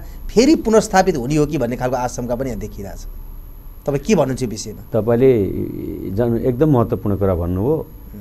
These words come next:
Speaker 2: "वितृष्णाले राजा आऊ, देश बचाऊ" भनेका छन् भन्नुभयो। "राजा चाहिएर राजा आऊ, देश बचाऊ" भनेका छैनन् भन्नुभयो। तपाईँकै प्रश्नमा यो छ नि, सडकमा आएका मानिसहरू वितृष्णाले आएका हुन् भन्नुभयो नि।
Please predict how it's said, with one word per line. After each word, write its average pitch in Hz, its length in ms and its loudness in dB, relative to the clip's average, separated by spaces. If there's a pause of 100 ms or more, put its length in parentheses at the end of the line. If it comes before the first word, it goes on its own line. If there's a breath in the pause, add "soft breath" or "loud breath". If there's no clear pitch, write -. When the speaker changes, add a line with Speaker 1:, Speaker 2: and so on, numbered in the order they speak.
Speaker 2:
"वितृष्णाले 147 800 4
राजा 123 320 8
आऊ, 127 140 6
देश 127 240 0
बचाऊ" 110 240 0
भनेका 98 320 2
छन् 123 200 -2
भन्नुभयो। 90 440 -2 (680 soft breath)
"राजा 170 300 12
चाहिएर 175 340 12
राजा 151 300 12
आऊ, 151 100 10
देश 135 240 6
बचाऊ" 123 260 6
भनेका 104 240 4
छैनन् 107 300 -2
भन्नुभयो। 85 420 -4 (500)
तपाईँकै 143 300 6
प्रश्नमा 98 400 0
यो 87 140 0
छ - 100 -6
नि, 101 140 -4 (1160)
सडकमा 165 360 8
आएका 120 380 4
मानिसहरू 98 560 0 (320)
वितृष्णाले 135 640 2
आएका 98 300 2
हुन् 120 120 2
भन्नुभयो 82 360 0
नि। 101 100 -4